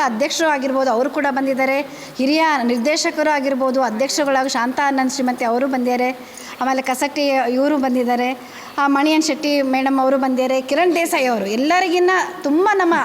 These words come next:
ಅನೇಕ ಅನೇಕ ವಿಷಯಗಳಿಗೆ ನಮ್ಮ ಎಲ್ಲ ಮುಂದುವರಿಸ್ಕೊಂಡು ಹೋಗೋದು, ನಮಗೆ ಪುಷ್ಟಿ ನೀಡೋದು ಒಂದು ಕಾರ್ಯಕ್ರಮಕ್ಕೆ ಏನಂದ್ರೆ ಕಿರಣ್ ದೇಸಾಯಿ ಮೇಡಮ್ ಅವರು, ಅವರು ಕೂಡ ಬಂದಿದ್ದಾರೆ. ಹಾಗೆ ಜಯಶ್ರೀ ಅವರು ಬಂದಿದ್ದಾರೆ. ತುಂಬ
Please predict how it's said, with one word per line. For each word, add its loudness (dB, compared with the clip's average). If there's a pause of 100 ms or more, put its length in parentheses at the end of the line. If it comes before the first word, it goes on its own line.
(380)
ಅನೇಕ 2
ಅನೇಕ 2
ವಿಷಯಗಳಿಗೆ 2
ನಮ್ಮ 4
ಎಲ್ಲ 2
ಮುಂದುವರಿಸ್ಕೊಂಡು 2
ಹೋಗೋದು, 2 (400)
ನಮಗೆ 2
ಪುಷ್ಟಿ 0
ನೀಡೋದು 2
ಒಂದು 2
ಕಾರ್ಯಕ್ರಮಕ್ಕೆ 2
ಏನಂದ್ರೆ 0 (160)
ಕಿರಣ್ 2
ದೇಸಾಯಿ 2
ಮೇಡಮ್ 0
ಅವರು, 0
ಅವರು 2
ಕೂಡ 0
ಬಂದಿದ್ದಾರೆ. 2 (400)
ಹಾಗೆ 0
ಜಯಶ್ರೀ 0
ಅವರು 2
ಬಂದಿದ್ದಾರೆ. 0
ತುಂಬ 0